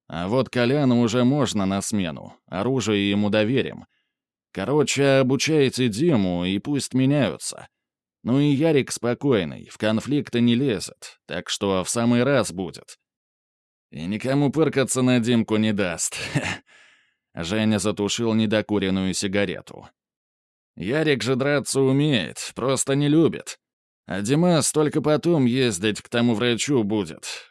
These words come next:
раз в три месяца, может быть. Решим вопрос, без проблем. Если бы не он, нас бы тогда с автомата всех покрошили. Да. Женя поднялся.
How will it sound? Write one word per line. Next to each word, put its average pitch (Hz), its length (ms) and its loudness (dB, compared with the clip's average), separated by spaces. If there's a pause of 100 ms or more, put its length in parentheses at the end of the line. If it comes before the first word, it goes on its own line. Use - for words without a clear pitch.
раз 131 380 -2
в - 100 -10
три 139 140 -2
месяца, 139 540 -4
может 95 340 -2
быть. 85 360 -12 (1000)
Решим 131 460 0
вопрос, 101 640 -2
без 92 260 -8
проблем. 107 520 -4 (560)
Если 131 420 -2
бы 131 140 2
не 127 120 4
он, 120 360 2 (100)
нас 107 300 -4
бы 107 120 -2
тогда 117 420 0
с - 80 -4
автомата 123 580 0
всех - 320 -8
покрошили. 92 760 -6 (1000)
Да. 95 540 -4 (640)
Женя 95 380 -2
поднялся. 92 760 -4